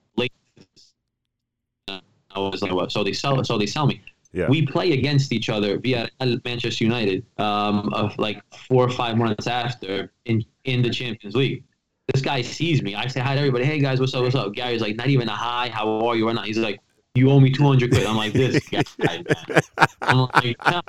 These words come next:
Speaker 1: just say how I am. Like, ask me if I'm doing well or not."
Speaker 2: <laughs> That,
Speaker 1: What a
Speaker 2: that's,
Speaker 1: guy.
Speaker 2: that sums him up. That literally sums him up. Like, but that's so funny. So, um, is there a pl-, uh, no, I won't ask that one.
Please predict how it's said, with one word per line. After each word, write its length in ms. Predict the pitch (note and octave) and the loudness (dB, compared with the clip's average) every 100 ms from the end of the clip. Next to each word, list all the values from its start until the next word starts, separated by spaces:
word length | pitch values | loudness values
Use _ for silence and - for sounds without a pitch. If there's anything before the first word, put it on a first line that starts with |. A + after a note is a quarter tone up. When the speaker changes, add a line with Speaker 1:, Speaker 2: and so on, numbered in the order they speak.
| C#3+ | -4
Speaker 1:
just 240 | D3 - | -4 -4
say 140 | G3 C#3 | -6 -4
how 140 | A#2+ | -4
I 80 | A2 B2+ | -4 -4
am. 240 | B2+ G2+ A2+ | -6 -4 -4
Like, 100 | B2+ | -4
ask 280 | E3 - | -2 -2
me 80 | A2+ | -2
if 100 | G#2 | -2
I'm 120 | A2+ | -4
doing 280 | G#2+ A2+ G2 | 0 0 2
well 260 | A2+ D3 G2+ | 2 2 4
or 40 | F#2 | 4
not." 280 | - F#2 - - - - _ - - | 4 2 0 0 -2 -4 _ -8 -8
Speaker 2:
<laughs> 20 | _ - - - - - - _ | _ -6 -4 -6 -14 -16 -20 _
That, 180 | - - | -2 2
Speaker 1:
What 140 | B2+ | 2
a 100 | A2+ - | 2 4
Speaker 2:
that's, 260 | D3+ D#3 | 4 4
Speaker 1:
guy. 60 | - | 2
Speaker 2:
that 180 | C#3+ D3 | 4 4
sums 260 | C#3 B2 | 0 0
him 100 | A2 | 0
up. 160 | G#2+ - - | 0 -2 0
That 180 | B2 A#2+ | 2 4
literally 320 | B2 G#2+ A2 | 0 0 -4
sums 260 | - G#2 F#2+ | -4 -4 -2
him 80 | |
up. 180 | G2 A2 - | -2 -2 -2
Like, 380 | F#2+ F#2 B1+ | 0 0 0
but 220 | F#2+ F#2 D#2 | -2 0 0
that's 120 | G2 | -2
so 160 | G#2 F2+ | -4 -6
funny. 300 | E2 C#2+ D#2+ - _ _ - | -8 -14 -14 -20 _ _ -4
So, 360 | C3+ A#2 G#2 - | 2 4 2 -2
um, 600 | F2 A2+ A2+ A2 G#2+ G2+ - _ _ _ - | 0 4 4 2 -2 -10 -14 _ _ _ -2
is 140 | C3 | 0
there 100 | C#3 C#3+ | 4 4
a 40 | - - | 2 -10
pl-, 220 | - B2+ - | -6 -4 -2
uh, 240 | F#2 F2+ | 0 0
no, 200 | F2+ F2 | -2 -2
I 40 | F2 | -2
won't 200 | G#2 - | -4 -6
ask 200 | F2+ - | -10 -8
that 160 | D#2+ | -10
one. 220 | C2 C#2 | -10 -14